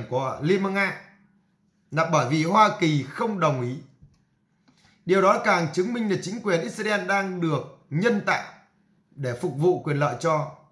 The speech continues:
nước Mỹ. Trong khi đó, ở tại Kiev, người ta đang nói tới một kịch bản ông Zelensky đang sẵn sàng để tẩu thoát vì tình trạng Ukraine ngày hôm nay không thể đạt được những kết quả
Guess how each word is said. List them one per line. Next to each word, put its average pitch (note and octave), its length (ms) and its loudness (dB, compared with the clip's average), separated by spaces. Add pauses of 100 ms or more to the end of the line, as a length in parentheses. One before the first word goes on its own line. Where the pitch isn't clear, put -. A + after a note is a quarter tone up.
nước F#3 220 0
Mỹ. F3 260 -2 (800)
Trong A#3+ 160 0
khi A3+ 120 0
đó, A#3 100 6
ở A#3 180 6
tại E3+ 240 2
Kiev, A#3+ 320 0
người D#3+ 200 -2
ta G3 120 2
đang F#3+ 180 0
nói F3 160 0
tới A#3+ 100 -6
một F#3 200 -2
kịch F3 180 -2
bản B2 320 -2
ông F#3 360 -2 (440)
Zelensky G#3+ 720 -2
đang G3 180 2
sẵn G3 220 -6
sàng E3 360 0
để A2+ 60 -6
tẩu A#2 340 -8
thoát G3+ 280 0 (340)
vì D3 140 0
tình D#3+ 340 2
trạng G3 400 -2
Ukraine F#3 300 -2
ngày E3 180 0
hôm C#3 100 -4
nay E3+ 240 -2 (200)
không B3 380 2
thể C3 200 -2
đạt D3 280 2
được D3+ 260 2
những E3+ 140 -6
kết A3+ 160 -2
quả A2+ 180 -2